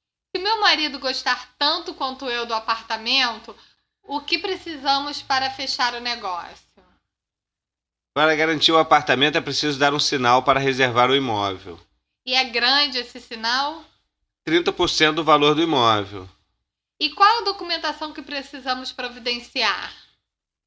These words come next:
Speaker 2: Vocês vão precisar tirar cópia do documento de identidade, comprovante atual de residência e depois preencher o contrato de locação.
Speaker 1: E por quanto tempo é o contrato de locação?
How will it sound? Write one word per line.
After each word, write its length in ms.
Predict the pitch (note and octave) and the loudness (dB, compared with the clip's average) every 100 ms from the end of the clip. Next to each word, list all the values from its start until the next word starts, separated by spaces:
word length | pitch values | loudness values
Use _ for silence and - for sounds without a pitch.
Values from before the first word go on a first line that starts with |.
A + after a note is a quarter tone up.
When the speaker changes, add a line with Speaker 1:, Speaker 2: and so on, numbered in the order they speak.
| _ - | _ -10
Speaker 2:
Vocês 300 | A#2+ D3+ D3 | -4 0 2
vão 140 | D3+ | 0
precisar 400 | - C#3+ B2+ C3+ | -2 -4 0 2
tirar 240 | C#3 B2+ | 2 2
cópia 340 | B2 C#3 C#3 C#3+ | 2 4 2 2
do 140 | B2+ | -2
documento 400 | C3 C3 B2 C3+ | -2 -2 -4 -2
de 80 | B2+ | -2
identidade, 800 | B2 B2 B2+ G#2+ A2+ B2+ B2+ B2+ | -2 -2 0 4 4 4 0 -6
comprovante 680 | - C#3 C3 B2+ B2+ D3 D3 | -6 -6 -2 -2 0 0 0
atual 320 | - C3 C3 | 2 4 4
de 80 | A#2+ | 2
residência 840 | B2+ A#2 A2 A2 C3+ D3 - D3 | -2 -2 -2 -2 0 -2 -4 -6
e 160 | - | -6
depois 360 | C3 C3+ D3 C#3+ | -6 -4 -2 -2
preencher 400 | - C#3+ B2 C#3+ | 0 2 4 2
o 80 | C#3 | 0
contrato 580 | D3+ C3 B2 B2+ C3+ C3 | -2 -2 2 2 2 -2
de 100 | C#3 | 0
locação. 720 | C#3 D3 D#3 - A2 G#2 G2+ _ _ _ _ - | 0 0 -2 -2 -6 -6 -10 _ _ _ _ -12
Speaker 1:
E 80 | C#4+ | -10
por 340 | E4 D4 - | -8 -10 -10
quanto 400 | - E4 F#4+ F#4 | -4 -4 -4 -10
tempo 500 | - D4 C#4+ C#4 C#4 | -8 -6 -6 -8 -4
é 200 | B3 A#3+ | 0 0
o 120 | B3+ | -2
contrato 600 | B3+ B3 A#3+ A#3+ A3+ A3+ | -6 -12 -8 -4 -4 -4
de 100 | A3+ | -14
locação? 840 | A#3 A3+ A3+ A#3 A3+ - G#3+ F#3 | -10 -10 -4 -4 -4 -6 -4 -4